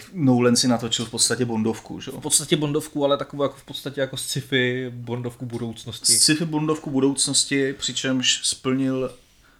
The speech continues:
Speaker 1: možná touhu nebo sen některých, eh, velkých fanoušků afroamerické kultury na této planetě, a sice, aby Jamese Bonda, který pochází ze Skotska, je to Skot jako poleno a v podstatě nikde jinde se nepohybuje,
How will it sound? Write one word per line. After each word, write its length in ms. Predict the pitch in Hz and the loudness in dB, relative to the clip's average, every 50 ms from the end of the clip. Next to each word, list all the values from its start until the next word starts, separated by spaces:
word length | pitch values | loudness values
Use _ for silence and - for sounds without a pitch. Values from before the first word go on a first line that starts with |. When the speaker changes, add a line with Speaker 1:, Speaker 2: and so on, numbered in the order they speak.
| _ - | _ -12
Speaker 1:
možná 500 | 120 113 113 123 131 127 127 123 127 120 | -12 -8 -4 0 2 4 4 4 2 0
touhu 520 | 123 - 131 120 120 120 117 113 123 123 123 | -2 -2 -2 -2 -2 -2 -4 -2 -2 -2 -2
nebo 220 | 123 120 120 113 | -2 -2 -4 -4
sen 440 | - - - 113 110 117 117 117 123 | -4 -4 -4 -2 -2 -4 -4 -4 -4
některých, 720 | 120 113 113 - - 120 117 117 113 113 110 110 - - _ _ _ _ - | -4 -6 -8 -10 -8 -8 -6 -4 -6 -6 -8 -10 -14 -20 _ _ _ _ -20
eh, 40 | 123 113 110 107 104 104 104 - | -18 -14 -12 -10 -10 -10 -10 -10
velkých 380 | 101 110 113 110 113 123 - - | -8 -6 -6 -6 -8 -10 -12 -6
fanoušků 520 | - 117 113 117 110 - - - 127 113 | -4 -2 -2 -2 -2 -4 -6 -8 -8 -8
afroamerické 760 | 113 - - 117 - 117 120 120 120 117 - - - 127 120 | -8 -10 -10 -6 -2 0 0 0 0 0 -2 -2 0 -2 -6
kultury 480 | 120 - 123 117 110 110 120 117 123 120 | -4 -4 -6 -6 -4 -4 -2 -2 -2 -2
na 120 | 117 113 | -2 -2
této 260 | 110 120 113 120 123 | -2 -2 -2 -2 -2
planetě, 460 | 113 120 117 110 113 110 110 117 113 110 | -4 -4 -6 -6 -6 -6 -6 -6 -6 -6
a 80 | 104 | -4
sice, 380 | - - - 107 - - 110 - | -4 -4 -4 -4 -4 -4 -4 -6
aby 440 | - 113 110 110 110 110 113 110 107 113 | -8 -8 -8 -6 -6 -6 -8 -8 -8 -6
Jamese 300 | 117 110 113 110 - 123 | -4 -2 -2 -2 -2 -4
Bonda, 360 | 110 110 110 110 110 107 110 | -4 -4 -4 -4 -4 -4 -6
který 280 | 107 - - 107 107 107 | -10 -12 -12 -12 -12 -12
pochází 440 | 107 - - - 110 110 104 110 110 | -14 -14 -14 -12 -12 -10 -10 -10 -10
ze 120 | 110 104 | -10 -8
Skotska, 480 | - - - 107 101 - - - 110 110 | -10 -10 -10 -10 -14 -12 -12 -10 -8 -8
je 60 | 113 | -10
to 120 | 110 - | -10 -12
Skot 260 | - - - - - 113 | -14 -14 -14 -14 -14 -14
jako 180 | 110 - 113 | -12 -12 -12
poleno 500 | 110 117 110 110 110 113 113 113 113 - - | -10 -6 -4 -2 -2 -2 -2 -4 -4 -6 -8
a 40 | 123 | -12
v 80 | - - | -14 -14
podstatě 420 | - - - - - 110 113 117 110 | -18 -18 -16 -14 -14 -12 -10 -8 -6
nikde 240 | 113 113 113 110 | -6 -6 -6 -6
jinde 200 | 110 113 113 113 | -6 -4 -4 -4
se 160 | 110 - - 113 | -6 -6 -8 -10
nepohybuje, 540 | 104 104 110 107 110 107 110 110 113 110 | -10 -8 -8 -8 -8 -6 -6 -6 -6 -8